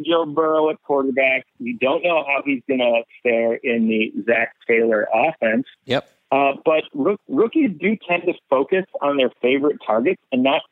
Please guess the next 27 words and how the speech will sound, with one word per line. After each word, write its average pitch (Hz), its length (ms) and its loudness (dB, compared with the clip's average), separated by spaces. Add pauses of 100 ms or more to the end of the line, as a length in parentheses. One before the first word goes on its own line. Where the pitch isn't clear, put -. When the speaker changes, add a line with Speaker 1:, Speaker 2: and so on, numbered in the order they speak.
(120)
Speaker 1:
progress 131 380 0 (140)
through 156 180 2
a - 20 0 (100)
ton 135 140 2
of 107 100 2
reads. 151 420 2 (180)
Speaker 2:
Yeah. 117 200 -2 (220)
Speaker 1:
So 185 320 2 (140)
if 165 200 -2
Green 233 360 2
is 180 100 -2
one 175 160 2
of 170 80 2
the 156 180 -2
top 147 160 -2 (100)
two 156 200 0
reads 147 320 0
in 131 160 2
most 135 260 2
of 139 80 -2
these, 135 240 0
uh, 117 340 4 (380)
most 143 220 -2
of 131 60 0
these 131 200 0
pass 127 200 -2 (100)
plays, 120 240 2